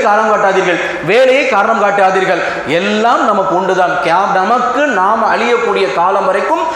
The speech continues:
பிரச்சனைகளும் உண்டு, வேலைகளும் உண்டு. அதோடு சேர்த்து இறைவனை நாம வணங்குவோமேயானால் நம்முடைய மறுமை வாழ்க்கை சிறந்ததாக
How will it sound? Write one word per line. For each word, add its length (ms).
பிரச்சனைகளும் 720
உண்டு, 200
வேலைகளும் 580
உண்டு. 200
அதோடு 400
சேர்த்து 320
இறைவனை 360
நாம 300
வணங்குவோமேயானால் 840
நம்முடைய 380
மறுமை 240
வாழ்க்கை 300
சிறந்ததாக 520